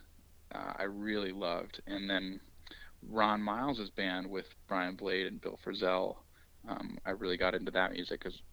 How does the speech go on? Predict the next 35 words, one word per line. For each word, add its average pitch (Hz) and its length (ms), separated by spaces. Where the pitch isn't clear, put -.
too, 110 360
uh, - 60
and 98 420
thought 104 240
that 101 180
instrumentation 104 640
was 95 180
really 98 160
interesting. 104 480
And 98 500
I 107 120
had 98 380
some 107 360
gigs 110 360
and 98 240
at 95 140
some 107 200
point 101 320
that 90 160
were 95 140
trio 170 340
gigs, 101 420
um, 98 340
that - 140
they - 80
were, - 260
they 95 140
had 101 240
to 101 60
be 98 120
strictly 98 360
trio 110 260
gigs. 92 240
And 95 100
I, 95 100